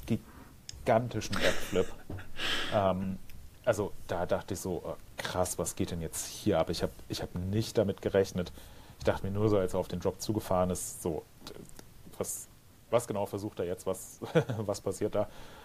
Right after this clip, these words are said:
Ähm, hab jetzt noch im Nachhinein gelesen, er wollte eigentlich, ich glaub, er wollte auch wieder einen, äh, einen,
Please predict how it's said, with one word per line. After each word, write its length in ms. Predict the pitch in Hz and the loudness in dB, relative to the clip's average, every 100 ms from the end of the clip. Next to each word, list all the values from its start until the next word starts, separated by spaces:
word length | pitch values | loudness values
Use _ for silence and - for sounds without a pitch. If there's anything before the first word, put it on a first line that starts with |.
| - | 0
Ähm, 340 | 98 92 90 104 104 | 4 4 4 -2 0
hab 80 | 110 | 4
jetzt 120 | 104 | 6
noch 100 | 107 | 6
im 80 | 98 | 4
Nachhinein 460 | 92 98 107 95 95 | 4 4 4 2 2
gelesen, 360 | 95 98 98 | 4 4 4
er 100 | 90 | 4
wollte 240 | 90 92 78 | 6 6 2
eigentlich, 520 | 90 95 92 - - - - - - - - - - - - - - - - - - | 2 2 0 -2 -4 -4 -6 -10 -12 -12 -12 -12 -12 -14 -16 -18 -18 -20 -20 -20 -6
ich 120 | 101 | -4
glaub, 200 | - 98 | 2 4
er 100 | 101 | 6
wollte 220 | 95 95 80 | 4 4 4
auch 200 | 92 113 | 2 4
wieder 140 | 104 | 2
einen, 380 | 95 92 90 90 | 4 2 0 0
äh, 40 | |
einen, 1000 | 82 90 90 90 87 87 87 87 87 85 | 4 6 6 6 4 4 4 4 4 2